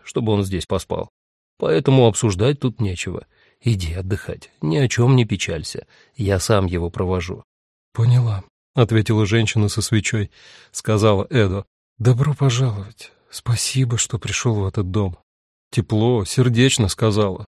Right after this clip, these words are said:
но по-прежнему выглядела встревоженной и очень печальной, что бы там Сайрус ни говорил. «Впрочем, возможно, она только что задремала, а мы ее разбудили»,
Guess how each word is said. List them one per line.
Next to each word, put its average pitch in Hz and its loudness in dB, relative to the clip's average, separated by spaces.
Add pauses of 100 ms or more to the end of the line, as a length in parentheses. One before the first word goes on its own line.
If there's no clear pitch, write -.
(120)
но 113 2
по-прежнему 135 2
выглядела 139 0
встревоженной 120 2 (420)
и 120 -4
очень 139 0
печальной, 101 2 (240)
что - -4
бы 117 -2
там 101 0
Сайрус 101 0
ни 104 4
говорил. 98 0 (500)
«Впрочем, 147 2
возможно, 131 6
она 131 4
только 135 -2
что 139 0
задремала, 123 4
а 98 2
мы 110 4
ее 107 2
разбудили», 104 0